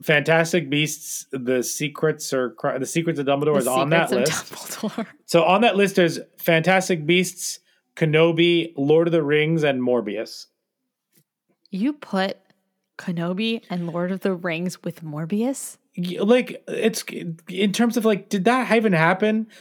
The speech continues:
Speaker 1: Like, I feel like it was part of pop culture for, like, two seconds, and then, like, once it left, it didn't linger.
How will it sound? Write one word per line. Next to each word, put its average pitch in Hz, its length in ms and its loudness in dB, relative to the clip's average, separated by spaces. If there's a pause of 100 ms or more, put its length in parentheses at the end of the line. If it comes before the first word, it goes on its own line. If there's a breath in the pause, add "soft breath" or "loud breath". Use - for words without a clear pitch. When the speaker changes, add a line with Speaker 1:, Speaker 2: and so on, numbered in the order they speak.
(120)
Speaker 1:
Like, 180 120 4
I 190 180 2
feel 226 160 6
like 254 240 2
it 190 80 4
was 190 160 4
part 196 300 2
of 208 100 0
pop 190 280 0
culture 175 300 2
for, 170 100 0
like, 143 180 0
two - 160 -2
seconds, 165 460 2
and 143 80 -2
then, 143 100 2
like, 131 240 0 (440 loud breath)
once 185 400 4
it 175 140 4
left, 147 380 2
it 147 180 0
didn't 143 240 2
linger. 113 600 -4